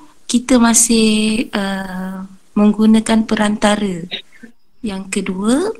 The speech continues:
katakanlah kita minta pada guru tu untuk mendoakan apa yang kita hajat tu, uh,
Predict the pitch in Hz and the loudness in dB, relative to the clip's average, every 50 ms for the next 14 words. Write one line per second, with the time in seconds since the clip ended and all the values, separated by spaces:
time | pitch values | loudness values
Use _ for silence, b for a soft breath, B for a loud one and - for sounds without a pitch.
0 | b b b b b b b b b - - 208 208 - 247 - 254 254 247 247 | b b b b b b b b b -8 -8 -6 -4 0 0 2 2 2 0 -2
1 | - 247 - - 226 226 233 233 233 - - 226 220 - 208 202 - 202 196 - | -4 -6 -2 0 0 2 0 -2 -2 -2 -4 -4 -2 -2 -6 -4 -6 -8 -6 -6
2 | 214 208 214 - 208 240 - - 254 247 240 254 254 247 240 233 208 202 202 202 | -8 -6 -6 -6 -6 -8 -6 -4 -2 0 0 -2 -2 -2 -2 -2 -2 -2 -2 -2
3 | - 220 202 - - 214 208 202 202 202 208 B B B B B B - - - | -2 -2 -4 -2 -4 -4 -2 -2 -4 -8 -8 B B B B B B -8 -8 -2
4 | - - - 208 202 - - - - - - - - - - - - - - - | 0 2 2 2 2 0 0 4 6 6 8 8 8 6 6 4 2 -2 -2 -2
5 | - - - - - - - - - - - - - - - 208 202 202 | -10 -10 0 2 2 2 2 0 0 2 2 2 2 4 0 0 0 -4